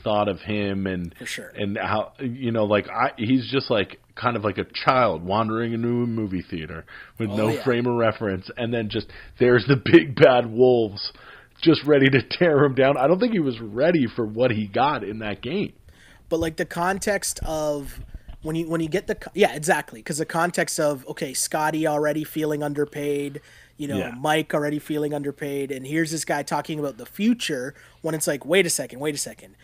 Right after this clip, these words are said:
Speaker 2: We're here winning, we just won back-to-back championships. What are you talking about the future? Like, we're still here trying to win three, four, five, six. Like, what are you talking about?" And,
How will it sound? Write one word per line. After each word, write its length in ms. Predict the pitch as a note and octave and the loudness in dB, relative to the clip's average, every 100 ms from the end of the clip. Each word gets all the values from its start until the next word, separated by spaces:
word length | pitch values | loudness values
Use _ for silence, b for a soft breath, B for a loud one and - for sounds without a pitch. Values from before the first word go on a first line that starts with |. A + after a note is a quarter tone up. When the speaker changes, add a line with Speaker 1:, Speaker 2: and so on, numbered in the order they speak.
| b b - | b b -2
Speaker 2:
We're 260 | D#3 A#3 | 4 6
here 300 | G#3+ G#3+ G#3+ | 6 8 8
winning, 280 | F3 F3+ G3 | 6 2 0
we 100 | D#3 | 0
just 160 | G3+ G#3+ | 0 0
won 180 | E3+ G#3+ | 2 0
back-to-back 600 | D3 F3 - E3+ E3+ F#3 | 0 -2 0 -2 -2 -2
championships. 640 | - C#4+ - C#3+ - D3+ D3+ | -4 -4 -2 -4 -6 -10 -6
What 60 | |
are 20 | |
you 60 | B3 | -4
talking 220 | C#4+ B3 A3+ | -2 0 0
about 100 | E3 | -2
the 80 | D3 | -4
future? 480 | G3+ D4 - C3+ | 4 4 4 -6
Like, 200 | A#2+ - - b b - | -8 -16 -20 b b -2
we're 160 | F3 | 2
still 260 | - C#4 A3 | 2 4 4
here 300 | E3 B3+ G#3+ | 4 0 0
trying 240 | - F#3+ | 0 0
to 60 | F#3+ | 2
win 220 | F#3 E3+ | 2 0
three, 400 | - F#3+ A#3+ F#3 | -2 -2 0 -2
four, 460 | - G#3 A3+ G3+ D3+ | -2 4 4 4 0
five, 440 | G#3+ A3+ A3 D#3 | -4 0 0 0
six. 440 | - A3+ G#3 - - B B | 0 0 0 -6 -10 B B
Like, 220 | D3+ C#3+ - | -6 -6 -14
what 240 | - E3 | -2 2
are 40 | C4 | 6
you 140 | C4 | 4
talking 440 | A#3+ B3 C#4 G3 D3 | 2 -4 -2 -4 -4
about?" 300 | A#2 F#2+ - b b b b - | -8 -16 -18 b b b b 0
And, 320 | F#3+ F#3 E3+ | 2 2 -2